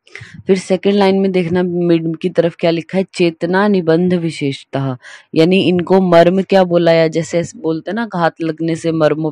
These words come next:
पे वेदना होगी या मृत्यु, ऐसे सब कुछ हो जाती है मर्म पे आघात लगने पर। ऐसा क्यों बोलते हैं? क्योंकि चेतना निबंध विशेषात, इन चेतना का, ये जो हमारी चेतना धातु है वो mainly मर्म के साथ संबंध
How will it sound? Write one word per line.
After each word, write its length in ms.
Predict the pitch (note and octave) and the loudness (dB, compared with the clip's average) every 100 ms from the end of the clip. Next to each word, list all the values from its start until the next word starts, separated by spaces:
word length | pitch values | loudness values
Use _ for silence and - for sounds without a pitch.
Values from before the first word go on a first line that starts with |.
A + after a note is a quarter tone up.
| - | -6
पे 220 | D#3 D#3 - - - D3+ | -6 -6 -8 -20 -8 2
वेदना 380 | D3+ D3 D3+ | 2 4 4
होगी 400 | D#3 D3+ D3 D3+ | 4 2 -2 -2
या 80 | D3 | -2
मृत्यु, 440 | D#3 D3+ D3 - D#3 | 0 -4 -4 2 2
ऐसे 280 | D3+ D#3 | 2 -2
सब 180 | D3+ D#3 - | -4 -6 -10
कुछ 180 | E3+ F#3 | -10 -6
हो 100 | F#3 | -2
जाती 480 | E3+ C3+ - C#3 | 0 -2 -4 -6
है 120 | C3+ C3 | -4 -2
मर्म 480 | C#3 C#3+ C3 C3+ | 0 0 0 -2
पे 220 | C3 C#3+ C#3 | -2 -4 -4
आघात 420 | - C#3 C#3 B2+ B2+ | -6 -6 -6 -8 -10
लगने 300 | C3 C3+ C3 | -12 -12 -8
पर। 160 | D#3 | -4
ऐसा 240 | D#3 - E3+ | -4 -4 -4
क्यों 300 | - F#3+ F#3+ | -2 -2 0
बोलते 320 | F#3 F3+ F#3+ | -2 -2 -4
हैं? 160 | G3 G#3+ - - _ - | -4 -6 -14 -20 _ -2
क्योंकि 300 | F3+ G#3+ A3 | 0 2 0
चेतना 560 | - F#3+ F3 F3 F#3+ | 2 2 2 0 2
निबंध 420 | G#3+ F#3+ E3+ F#3 | 2 2 2 0
विशेषात, 720 | F3+ E3 - C#3+ C#3 C3+ C3 - - - - - | -2 -6 -6 -6 -4 -4 -6 -8 -16 -18 -20 -6
इन 160 | D#3 F3 | -2 -2
चेतना 560 | - F#3 F#3 G3+ G#3+ | 0 0 0 -2 -2
का, 320 | G#3 E3+ D3 B2+ | 0 0 2 0
ये 140 | D3+ | -2
जो 200 | D3+ E3+ | -2 0
हमारी 320 | F3 D#3+ E3+ | 0 2 0
चेतना 480 | E3+ E3 D#3 E3+ F#3 | 0 -2 -2 -2 -2
धातु 340 | F3 D#3 - | -2 -4 -4
है 60 | E3+ | -8
वो 220 | F#3 F#3+ | -6 -6
mainly 520 | F#3 E3 E3+ F3+ G3 - _ _ - | -4 -4 -4 -4 -6 -8 _ _ -8
मर्म 440 | F3 E3 D#3+ E3 | -4 0 0 -2
के 140 | F#3 | -6
साथ 320 | F3+ E3+ D#3+ D3+ _ _ _ | -6 -6 -8 -12 _ _ _
संबंध 600 | - E3 E3 D#3+ E3 | -4 -2 -2 -2 -2